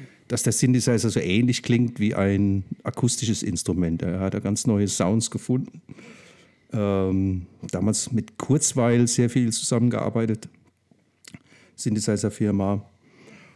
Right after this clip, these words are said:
Und ja, meine absolute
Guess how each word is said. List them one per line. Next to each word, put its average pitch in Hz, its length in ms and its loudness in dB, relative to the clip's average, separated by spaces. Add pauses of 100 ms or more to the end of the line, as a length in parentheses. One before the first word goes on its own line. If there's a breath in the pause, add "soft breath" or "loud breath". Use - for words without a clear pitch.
(500 loud breath)
Und 113 520 4
ja, 98 120 2
meine 98 260 -2 (880)
absolute 104 840 -2